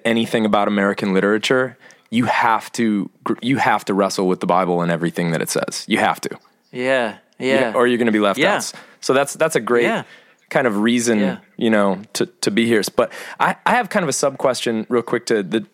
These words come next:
Speaker 2: Yeah.
Speaker 1: question that John asked, and you went into all this stuff about Noah. So, uh, one of the, this is testimonial to me. I'm not just speaking for listeners here. You know, so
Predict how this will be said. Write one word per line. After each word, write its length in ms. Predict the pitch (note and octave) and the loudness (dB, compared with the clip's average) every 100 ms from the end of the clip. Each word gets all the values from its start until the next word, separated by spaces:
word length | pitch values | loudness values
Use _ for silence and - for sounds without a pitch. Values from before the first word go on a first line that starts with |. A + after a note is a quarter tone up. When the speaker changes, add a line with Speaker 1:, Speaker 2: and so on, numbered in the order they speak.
| - | -6
Speaker 2:
Yeah. 80 | C3 | 0
Speaker 1:
question 240 | C#3 - A2+ | 0 0 -4
that 80 | F#2+ | 0
John 300 | A#2+ B2 A#2+ | 0 2 2
asked, 340 | G#2+ G#2+ - G#2 | 0 0 -2 -2
and 200 | G2 - | 0 0
you 80 | |
went 160 | A#2 A2 | 2 2
into 140 | A2 | 4
all 160 | G#2 G#2 | 2 2
this 120 | G2+ | -2
stuff 220 | - A2+ | 0 0
about 220 | G#2+ G#2+ G#2+ | 2 0 2
Noah. 460 | A2 A2+ G2+ F#2+ - - - - - _ | 2 2 2 -2 -8 -20 -20 -20 -20 _
So, 220 | - - - | -2 -2 0
uh, 80 | A#2+ - | -2 0
one 240 | C3+ G3 | 2 2
of 100 | G#3 | 2
the, 120 | D3+ - A2+ | -2 -8 -4
this 180 | D#3 | -2
is 140 | C#3+ A2+ - | 0 -2 -2
testimonial 520 | D3+ - C3 C3 A#2+ | 0 2 0 2 0
to 100 | - | 2
me. 220 | A2 A2+ | 2 4
I'm 120 | G#2+ | 2
not 140 | A2 A2 | 2 0
just 140 | A2 | -4
speaking 300 | - A#2 A2 | -2 0 0
for 120 | G#2 | 0
listeners 480 | G#2 A2 A#2 G2+ F2+ | 2 2 2 0 2
here. 300 | G2+ F#2+ G2 - - - _ _ _ | 2 2 0 -6 -20 -20 _ _ _
You 120 | A#2+ | 0
know, 120 | A#2+ A2 | 0 2
so 440 | - A2+ G#2+ | 2 2 0